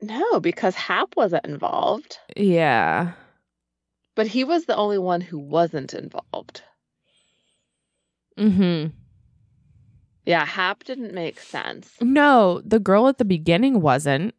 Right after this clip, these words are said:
Speaker 2: 'Cause I think, I think the girl at the beginning who,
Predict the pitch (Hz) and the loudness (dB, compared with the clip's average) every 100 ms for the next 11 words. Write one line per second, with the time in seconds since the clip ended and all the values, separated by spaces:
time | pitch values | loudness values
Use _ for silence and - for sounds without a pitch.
0 | _ _ _ _ - - 202 208 - 294 | _ _ _ _ -4 0 4 2 2 -2
1 | 330 - _ _ _ _ _ _ _ - | -2 -8 _ _ _ _ _ _ _ 0
2 | 196 233 - - 262 349 - 254 220 - | 2 2 -2 2 2 2 -2 -2 -2 0
3 | 185 190 233 247 247 208 208 196 190 190 | 4 6 4 4 2 2 0 2 2 4
4 | 175 185 175 - 196 190 180 175 160 | 2 2 0 0 2 6 6 6 4